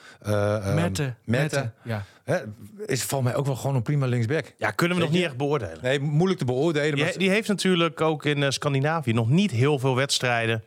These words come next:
Speaker 1: Maar hij
Speaker 3: Hè,
Speaker 1: heeft wel
Speaker 3: op het
Speaker 1: potentie, weet je. Dat kan gewoon een hele goede linksback worden. Soeslof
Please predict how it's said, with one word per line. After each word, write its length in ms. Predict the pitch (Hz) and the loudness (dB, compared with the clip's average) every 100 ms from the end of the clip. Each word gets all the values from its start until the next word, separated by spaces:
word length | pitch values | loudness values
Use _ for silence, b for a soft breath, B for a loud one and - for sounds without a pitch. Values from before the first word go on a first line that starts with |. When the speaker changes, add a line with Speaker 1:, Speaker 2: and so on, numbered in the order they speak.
| _ b b b b b b | _ b b b b b b
Speaker 1:
Maar 120 | 127 | -2
hij 80 | 143 | 0
Speaker 3:
Hè, 40 | 151 | 0
Speaker 1:
heeft 40 | 156 | 0
wel 60 | |
Speaker 3:
op 60 | 139 | -2
het 100 | 151 | -2
Speaker 1:
potentie, 400 | 117 110 - 78 | 0 -2 -4 -4
weet 180 | 107 151 | -2 -2
je. 80 | 147 | -2
Dat 120 | 120 | -2
kan 180 | 135 117 | -2 0
gewoon 320 | 113 113 117 | 0 0 0
een 80 | 107 | 0
hele 160 | 110 110 | 0 0
goede 380 | 117 104 98 98 | 0 2 2 0
linksback 500 | 98 110 92 104 95 | 0 0 0 0 0
worden. 200 | 101 82 | 0 0
Soeslof 560 | 170 151 113 104 127 | 0 2 2 0 -4